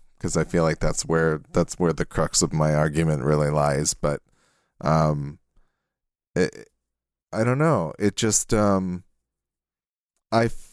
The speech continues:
felt like episode three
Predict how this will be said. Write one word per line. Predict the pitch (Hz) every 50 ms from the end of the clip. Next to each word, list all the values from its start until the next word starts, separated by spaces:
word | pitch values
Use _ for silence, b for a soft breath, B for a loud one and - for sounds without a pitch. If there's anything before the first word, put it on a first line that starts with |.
| - _ _ _ _ _ _ _ _ _ -
felt | 131 120 123 135 139 - -
like | 113 120 120 117 113 107 - - - - -
episode | 110 107 - 117 110 - - 117 107 104 101 95 101
three | - - - - - 110 107 110 110 107 98 92 90 90 87 87 90 92